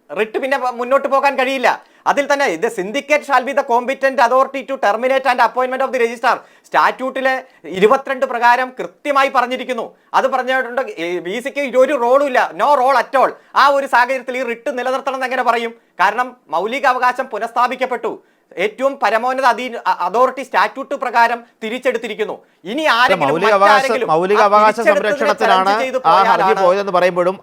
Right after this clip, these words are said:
Speaker 2: അതിനകത്തെ ആ അറുപത്താറ് പേജ് അടങ്ങുന്ന ആ ഹർജിയിൽ പറയുന്ന കാര്യങ്ങൾ, ഏഹ്, അരുൺ വായിച്ചിട്ടില്ലെങ്കിൽ വായിച്ചു നോക്കൂ. എന്താണ്? ഈ കാര്യങ്ങളെക്കുറിച്ച് മുൻകൂർ നേരത്തെ റിപ്പോർട്ട് കൊടുത്തിരുന്നു. അത് വകവെക്കാതെ അദ്ദേഹത്തിൻ്റെ വെഞ്ചിയൻസ്, അധികാര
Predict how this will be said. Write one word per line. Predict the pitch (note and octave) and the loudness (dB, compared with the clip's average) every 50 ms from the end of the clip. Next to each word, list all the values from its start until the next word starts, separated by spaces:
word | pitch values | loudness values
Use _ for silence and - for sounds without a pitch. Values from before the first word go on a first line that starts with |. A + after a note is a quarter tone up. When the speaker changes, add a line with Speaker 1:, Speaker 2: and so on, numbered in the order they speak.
| - D#3 | -2 0
Speaker 2:
അതിനകത്തെ | D#3 F3+ G3 G3+ G3+ - G#3 G#3 | 2 2 2 2 2 2 2 4
ആ | G3 E3+ E3+ F#3+ G#3 G3 | 6 6 6 6 6 6
അറുപത്താറ് | E3+ F3 F#3 G3+ G3+ - G#3+ G#3 G#3+ G3+ | 4 4 2 -2 0 0 0 2 2 0
പേജ് | F#3+ F#3 F#3+ G3 | -2 -2 -2 -2
അടങ്ങുന്ന | F#3+ G3 F#3+ G3 F#3+ G3 G3 F#3+ F3+ E3 - - - D3+ D#3 | -2 -4 -4 -4 -2 0 0 2 0 0 -4 -6 -4 0 2
ആ | E3 F3+ G3 F3 | 2 2 2 2
ഹർജിയിൽ | E3 D#3+ E3 E3 G3 G#3+ G#3 G#3 | 0 0 0 0 0 -2 0 0
പറയുന്ന | F#3+ F3+ F#3 G3 F#3+ G3+ G3 F#3 F3 | -2 -2 -2 -2 0 0 0 0 2
കാര്യങ്ങൾ, | D#3 D#3+ F3 F#3+ G3 G3+ G3+ G3+ G3 F#3+ F#3 - _ _ _ _ - D3 | 0 0 0 0 0 0 0 0 0 -2 -6 -12 _ _ _ _ -8 -4
ഏഹ്, | D3 C#3+ C#3 - - | -4 -2 -2 -2 0
അരുൺ | D#3 E3+ F#3+ F#3+ F3+ | -2 -2 0 2 2
വായിച്ചിട്ടില്ലെങ്കിൽ | E3+ F#3 G#3 - A#3 A3 G#3 G#3 G3+ G3+ G#3 F#3 | 4 2 2 0 -4 -6 -6 -6 -4 -2 0 0
വായിച്ചു | F3+ F#3 F#3 G#3 | 0 0 -2 -4
നോക്കൂ. | G3 F#3 - F#3+ F3+ | -6 -4 -2 -2 -2
എന്താണ്? | F3 F#3+ G3 F#3+ F#3+ F3 F3 _ _ _ _ _ _ _ _ _ _ _ _ _ _ - D#3+ | 0 0 0 0 0 -2 -8 _ _ _ _ _ _ _ _ _ _ _ _ _ _ -6 -4
ഈ | G3 G#3+ G#3+ | -4 -2 0
കാര്യങ്ങളെക്കുറിച്ച് | G3+ F#3+ G3 G#3+ G#3 G#3+ G#3+ G#3+ G#3 G#3+ G3+ F#3 G#3+ | 2 2 2 2 0 0 -2 -2 -2 -4 -4 -4 -6
മുൻകൂർ | F3+ F3+ F3+ F#3 G3+ G#3 G#3 G#3 F3+ F3+ | -6 -6 -4 0 0 2 2 2 0 0
നേരത്തെ | F3+ G3 G3 - G3+ | 0 0 0 -2 -2
റിപ്പോർട്ട് | F#3 E3+ E3+ F#3 G3 G3 | -2 0 0 -2 -2 -2
കൊടുത്തിരുന്നു. | G3+ F#3+ F3+ E3 G3+ F#3+ F3 F3 C#3 A2 _ _ - | -2 -2 -2 -4 -4 -4 -4 -6 -8 -10 _ _ -4
അത് | C#3+ E3 G3 F3+ | -2 0 2 2
വകവെക്കാതെ | F3 F#3+ G#3 G3+ F#3+ G3 G#3+ G3+ G3+ G3+ F#3+ F3 | 2 2 0 -2 -2 -2 0 0 0 0 0 0
അദ്ദേഹത്തിൻ്റെ | E3+ F3+ G#3 G3 G3+ F#3+ G3 | 0 -2 -2 -2 -4 -6 -4
വെഞ്ചിയൻസ്, | E3+ E3+ E3+ E3+ G3+ G#3 G3 F3+ - G#3+ D#3+ A#2+ - _ _ _ - | -4 -4 -4 -2 -2 -4 -4 -2 -2 -4 -4 -4 -4 _ _ _ -6
അധികാര | - D3 D#3+ G3 F#3+ G#3 G3+ G#3 | -6 -4 -2 0 0 2 2 2